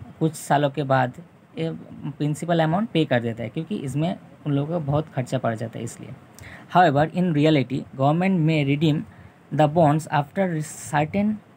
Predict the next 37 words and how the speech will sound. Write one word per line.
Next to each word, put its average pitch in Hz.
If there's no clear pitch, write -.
year 151
by 156
paying 190
principal 180
amount, 113
मतलब 151
कुछ 180
सालों 165
के 190
बाद 131
अगर 139
government 139
के 165
पास 156
पैसा 135
आ 160
जाता 135
है 160
तो 165
वो 156
लोग 160
क्या 165
करते 175
हैं, 302
इसको 175
long 156
term 175
के 180
लिए, 143
अ, 233
interest 156
नहीं 156
पे 165
करके 151
इन 156
लोगों 156
का 143